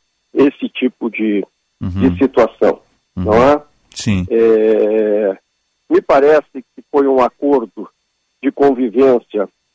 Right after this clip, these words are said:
Speaker 1: entre ambas as partes, e isso é, isso é fantástico,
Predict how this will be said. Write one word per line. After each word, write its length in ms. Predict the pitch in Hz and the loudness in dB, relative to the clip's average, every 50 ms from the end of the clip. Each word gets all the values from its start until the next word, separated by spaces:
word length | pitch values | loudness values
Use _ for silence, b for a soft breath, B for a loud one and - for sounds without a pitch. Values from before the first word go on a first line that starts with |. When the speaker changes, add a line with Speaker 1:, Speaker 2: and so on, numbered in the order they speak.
| _ _ - | _ _ -2
Speaker 1:
entre 360 | - 151 147 143 - 160 156 143 | 0 2 2 2 0 0 0 2
ambas 240 | 135 127 127 135 135 | 2 2 2 2 2
as 140 | 175 165 - | 0 0 0
partes, 340 | _ - 147 151 165 165 - _ _ _ _ - | _ 0 2 2 2 0 -4 _ _ _ _ -14
e 140 | 143 139 | -12 -10
isso 340 | 143 - _ _ - 131 120 | -12 -12 _ _ -4 0 2
é, 300 | 120 127 127 120 110 95 - - _ _ _ _ _ _ _ _ _ _ _ _ - | 4 4 4 4 2 0 -2 -8 _ _ _ _ _ _ _ _ _ _ _ _ -10
isso 360 | - - - - 139 123 123 | -10 -8 -4 -2 0 2 4
é 160 | 123 127 123 | 4 4 2
fantástico, 680 | 123 - - 135 135 131 - 147 131 123 - - - | 2 0 -2 -2 -2 0 0 0 0 0 -2 -6 -20